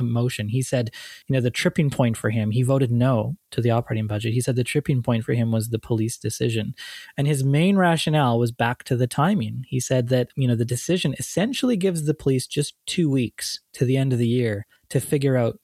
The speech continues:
what they're doing. I think that's a little bit charitable. They knew for most of the year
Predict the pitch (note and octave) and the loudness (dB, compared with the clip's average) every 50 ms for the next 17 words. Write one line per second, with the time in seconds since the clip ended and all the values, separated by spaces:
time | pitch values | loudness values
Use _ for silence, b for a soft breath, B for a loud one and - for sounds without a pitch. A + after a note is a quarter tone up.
0 | _ _ - C3 B2 A#2 - - - A2 G#2+ G#2 A2 G#2 G2 G2 G2+ A#2+ - _ | _ _ 0 2 2 2 0 0 0 0 0 0 -2 -4 -4 -6 -10 -14 -16 _
1 | _ _ - - - - - D#4 C4 - - A3 - - C#3 A#2 G#2 G2+ A2 C3+ | _ _ -6 -4 -2 -2 -2 -2 -2 0 0 0 2 2 2 2 2 2 2 2
2 | D#3 E3 D3+ E3+ D#3+ - - - F3+ E3+ F3 E3 E3 D#3 E3+ F3 E3+ E3+ C#3 B2+ | 2 2 2 0 -2 -2 -2 0 2 2 2 2 2 2 2 2 2 0 0 0
3 | D3+ F3 F#3 F3 C#3+ B2 A#2 A#2 A#2+ B2 B2+ B2+ B2+ B2+ B2 B2+ C3+ _ _ _ | 0 0 0 0 -2 -2 0 0 2 2 2 2 0 0 -2 -4 -6 _ _ _
4 | - - A2+ G#2+ A2 G#2+ A2+ A#2 B2+ - - - B2 A#2+ B2 A2+ A#2 A2+ A#2+ B2 | -4 -2 -2 -2 0 0 2 2 2 0 0 -2 0 0 0 0 0 2 2 2
5 | B2 B2+ | 2 0